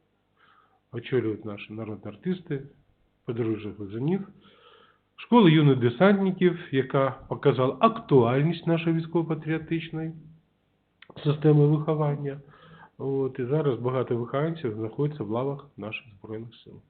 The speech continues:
нашої школи. Ну і Центр технічної творчості, нау-, науково-технічний, Центр дитячої техні-, творчості,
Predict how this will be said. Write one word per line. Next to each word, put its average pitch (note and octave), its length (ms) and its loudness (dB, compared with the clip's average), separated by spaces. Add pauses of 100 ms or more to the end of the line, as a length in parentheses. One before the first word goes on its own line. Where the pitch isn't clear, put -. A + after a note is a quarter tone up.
нашої A2 260 -14
школи. G2+ 300 -16 (500)
Ну B3 120 -2
і B2+ 160 -4 (260)
Центр D3 300 -2
технічної E3 520 -8
творчості, C3+ 380 -6
нау-, G2+ 260 -14 (440)
науково-технічний, A2+ 880 -10 (120)
Центр - 320 -16 (180)
дитячої F#3 380 -2
техні-, C#3 260 -12 (120)
творчості, C3 640 -10